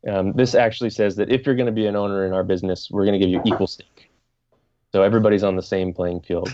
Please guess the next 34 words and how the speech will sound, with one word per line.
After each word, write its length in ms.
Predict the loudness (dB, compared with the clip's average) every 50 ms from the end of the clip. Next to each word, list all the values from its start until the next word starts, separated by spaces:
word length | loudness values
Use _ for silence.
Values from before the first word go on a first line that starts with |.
| -12 -16 _ _ -12 -12 -12 -12 -12 -16 -18 -18 -10 -4
Um, 440 | 0 2 2 4 4 2 0 -2 -4 -8 _ _ _ _ 0
and 440 | 2 4 4 4 2 0 -2 -6 -12 _ _ _ _ _ _ _ _ _
it 160 | -2 -2 -2 -4 _ _
becomes 320 | -12 -2 0 0 0 0 -2
part 340 | -2 0 2 2 2 2 0
of 120 | -4 -4
how 220 | 0 0 2 2 2
we 140 | 2 0
have 220 | 0 -2 -2 -2 -2
to 80 | -4
hire 340 | -2 0 0 2 2 2 2
because, 560 | 0 -4 -8 -8 -6 -6 -6 -8 -10 -14 -20 _ _ -18 -18 -18 -20 -20 -20 -20 _ _ _
uh, 120 | -16 -6 -2
everyone 340 | 0 2 2 2 2 2 2
that 120 | 0 -2
comes 220 | -2 -2 -2 0 0
into 180 | 0 2 2
our 160 | 2 2 2 0
company, 640 | -2 -4 -4 -4 -4 -4 -4 -4 -6 -6 -8 -12 -16 _ _ _ _ _ _ _ -16
uh, 240 | -12 -10 -8 -8 -4
as 160 | -2 -2 0 2
an 80 | 2
employee, 680 | 2 2 2 2 4 4 4 4 4 4 2 0 -4 -6 _ _ _ _ _ _ _ _ _ _ _ _ _ _ _ -2 -2
if 160 | -2 0 2
they 100 | 0 0
stick 240 | 2 0 -2 0 2
with 120 | 2 2
us 100 | 2 2
for 140 | 0 -2 -4
three 260 | -2 -2 0 0 2
years 640 | 2 2 2 2 2 2 0 -2 -4 -6 -12 -10 -8 -8 -8 -8 -10 -12 -8 -4
and 320 | -2 0 0 0 -2 -4 -4 0
our 260 | 2 2 2 2 0 -6 _ _ _ _ _ _
cooperative, 720 | -2 2 2 2 2 2 0 0 0 0 -2 -2 -4 -10